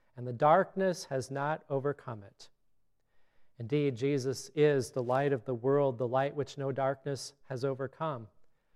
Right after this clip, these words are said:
For Jesus himself said in John eight, "I am the light of the world.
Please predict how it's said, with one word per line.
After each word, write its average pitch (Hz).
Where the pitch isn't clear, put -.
For 139
Jesus 165
himself 165
said 165
in 151
John 151
eight, 156
"I 156
am 180
the 151
light 156
of 160
the 151
world. 139